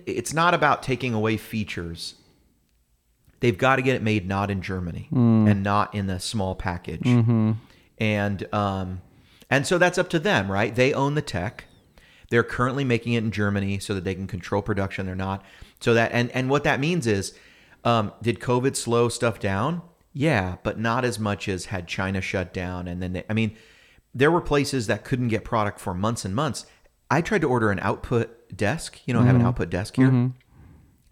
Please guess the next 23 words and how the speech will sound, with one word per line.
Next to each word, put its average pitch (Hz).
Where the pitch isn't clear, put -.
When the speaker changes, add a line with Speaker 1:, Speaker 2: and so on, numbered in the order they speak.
Speaker 1:
And 107
I 113
tried 123
to 117
order 107
a 95
sidecar. 104
It's -
a 107
little 104
rack 101
unit 92
that -
fits -
right 92
alongside. 95
Speaker 2:
Mm-hmm. 135
Speaker 1:
Sixteen 139
to -
eighteen 123
week 113
delivery 131
time. 87